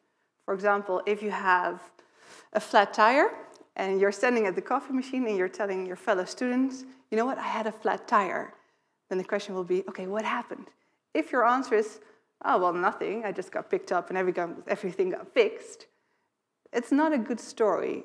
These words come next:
It's not something that we find interesting because it doesn't follow the set structure of rules.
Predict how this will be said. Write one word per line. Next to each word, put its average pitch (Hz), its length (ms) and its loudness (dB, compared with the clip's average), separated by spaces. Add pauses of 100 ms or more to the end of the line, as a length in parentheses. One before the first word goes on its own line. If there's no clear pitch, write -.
It's - 180 -6
not 233 220 4
something 226 340 -2
that - 100 0
we 202 120 0
find 196 360 -2 (140)
interesting - 760 -8
because 240 340 0
it 214 140 0
doesn't 285 380 4
follow 185 760 2 (400)
the 190 80 -10
set - 420 -2
structure - 580 -4
of - 160 -10
rules. - 520 -4